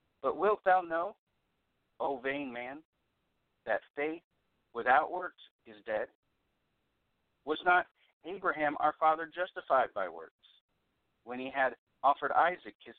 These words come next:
son upon the altar? Faith wrought with his works, and by works was faith made perfect. And the scripture was fulfilled, which saith, "Abraham believed God, and it was imputed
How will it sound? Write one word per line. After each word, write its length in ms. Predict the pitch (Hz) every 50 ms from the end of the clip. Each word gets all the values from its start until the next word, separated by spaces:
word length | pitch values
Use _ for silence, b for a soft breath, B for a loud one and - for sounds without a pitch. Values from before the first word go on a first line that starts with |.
| _
son 240 | - 180 165 127 98
upon 360 | 92 - _ - 117 117 117
the 80 | 127 139
altar? 380 | 160 170 165 - _ - - - _ _ _ _ _ _ _ _ _ _
Faith 240 | - 143 147 160 156 -
wrought 440 | 110 101 131 143 175 185 190 - - _ _ _ _ _ _ _ _
with 180 | 123 147 160
his 220 | - 175 170 - -
works, 380 | 131 143 147 170 - - _ - - _ _ _ _ _ _ _ -
and 200 | 110 104 90 90 -
by 240 | 113 120 135 156 156
works 420 | 139 143 151 156 151 - - -
was 140 | 113 104 - - - -
faith 240 | - 135 143 147 - _ 107
made 320 | 110 127 135 139 139 123 - _
perfect. 440 | _ - 131 147 - - 151 - - _ _ _ _ _ _ _ _ _ _ _ _ _ _ _ _ _ _ _ _ _ _ _ _
And 160 | 143 147 160 170
the 60 | 165 - -
scripture 400 | - 190 190 - - 208 208 202
was 240 | 190 185 180 - - -
fulfilled, 480 | - 180 - _ - 196 196 170 123 101
which 180 | 107 123 - - - -
saith, 240 | 151 147 - - - _ _ _ _ _ _ _ _ _ _ _ -
"Abraham 520 | 165 180 185 170 160 151 143 147 147 139
believed 500 | 131 135 131 135 156 185 196 202 165 - _
God, 320 | 113 101 90 80 - - - _ _ _ _ _ _ _ _ _ _ _ _ _ _ _ _
and 140 | 123 120 131
it 80 | -
was 180 | 123 127 127 - - - _ _
imputed 680 | - 123 127 - - 220 226 214 156 113 101 98 -